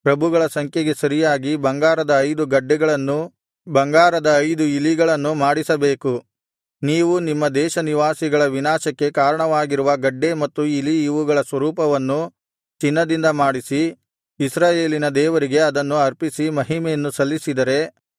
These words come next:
ಆತನ ಶಿಕ್ಷಾಹಸ್ತವು ನಿಮ್ಮನ್ನೂ ನಿಮ್ಮ ದೇವತೆಗಳನ್ನೂ ಪ್ರಾಂತ್ಯಗಳನ್ನೂ ಬಿಟ್ಟು ಹೋದೀತು. ಐಗುಪ್ತರಂತೆಯೂ ಫರೋಹನಂತೆಯೂ ನಿಮ್ಮ ಹೃದಯಗಳನ್ನು ಕಠಿಣಪಡಿಸಿಕೊಳ್ಳುವುದೇಕೆ?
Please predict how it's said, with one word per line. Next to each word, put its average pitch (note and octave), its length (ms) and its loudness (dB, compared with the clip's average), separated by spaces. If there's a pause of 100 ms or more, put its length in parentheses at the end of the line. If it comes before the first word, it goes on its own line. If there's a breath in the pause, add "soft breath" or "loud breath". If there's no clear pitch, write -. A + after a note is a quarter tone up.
(120)
ಆತನ D3+ 380 0
ಶಿಕ್ಷಾಹಸ್ತವು D3 880 -2
ನಿಮ್ಮನ್ನೂ D3+ 720 -2 (540)
ನಿಮ್ಮ D3 220 2
ದೇವತೆಗಳನ್ನೂ D#3+ 920 0 (340)
ಪ್ರಾಂತ್ಯಗಳನ್ನೂ D#3+ 720 0
ಬಿಟ್ಟು C#3+ 300 -2
ಹೋದೀತು. D3 720 -2 (400)
ಐಗುಪ್ತರಂತೆಯೂ D#3 960 0
ಫರೋಹನಂತೆಯೂ D#3 1120 -2 (380)
ನಿಮ್ಮ D3 200 0
ಹೃದಯಗಳನ್ನು D3+ 680 0
ಕಠಿಣಪಡಿಸಿಕೊಳ್ಳುವುದೇಕೆ? D3+ 1400 -2